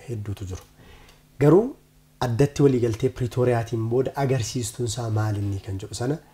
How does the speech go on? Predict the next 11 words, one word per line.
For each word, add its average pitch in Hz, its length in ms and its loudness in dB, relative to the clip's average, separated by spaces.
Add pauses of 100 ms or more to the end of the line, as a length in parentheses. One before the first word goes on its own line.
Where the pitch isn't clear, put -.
(120)
ilaaluutu 92 380 -6
barbaachisaadha. 85 580 -8 (520)
Tokkoffaa, 160 440 2 (280)
Itoophiyaan 175 480 -2 (240)
waltajjiiwwan 135 640 0
idila 143 300 2
addunyaa 117 680 0 (260)
hedduurraa 131 500 4 (800)
kan 123 140 -2
qollifatamtee 110 580 0
turte, 151 280 0